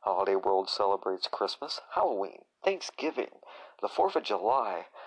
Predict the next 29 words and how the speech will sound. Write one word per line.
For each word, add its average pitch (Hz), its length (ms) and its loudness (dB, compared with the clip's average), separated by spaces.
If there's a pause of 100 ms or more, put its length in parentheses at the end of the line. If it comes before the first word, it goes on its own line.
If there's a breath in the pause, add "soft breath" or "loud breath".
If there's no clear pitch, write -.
(960 loud breath)
All 156 280 4
these 143 180 0
holidays, 95 480 0
they 95 80 -4
celebrate 127 480 0
'em 95 100 -4
with 90 200 -4
rides, - 480 -2 (680)
including 117 600 0
the 98 100 -6
new 135 240 -8
Thunderbird 98 680 0
Steel 104 480 4
Coaster, - 540 -2 (360 loud breath)
the 101 80 -4
nation's 123 380 0
first 101 600 -2
launched 101 380 0
wing 104 420 -6
coaster, - 580 -4 (640 loud breath)
three 127 220 0
of 135 140 0
the 101 80 4
world's 95 440 2
top - 360 0
wooden, 107 460 0 (200)
wooden 113 460 0 (120)
roller 92 240 2
coasters, 95 520 -2